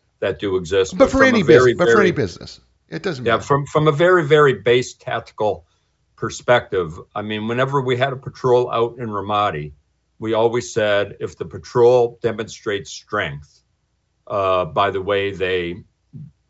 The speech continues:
Speaker 2: by the way they're, you know, um, just, you know,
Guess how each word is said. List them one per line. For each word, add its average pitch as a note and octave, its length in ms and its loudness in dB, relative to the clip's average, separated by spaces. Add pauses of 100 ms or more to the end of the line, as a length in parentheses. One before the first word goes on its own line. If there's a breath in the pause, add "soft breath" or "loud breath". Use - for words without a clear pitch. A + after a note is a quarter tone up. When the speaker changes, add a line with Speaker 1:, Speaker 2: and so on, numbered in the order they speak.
(160)
Speaker 2:
by G#2+ 200 -4
the G2+ 80 -8
way A2 240 -2
they're, G2 360 -4
you A2+ 80 -12
know, F2 300 -8 (100)
um, E2+ 560 -8 (760)
just, A2 360 -4 (800)
you G#2+ 100 -12
know, D2 180 -12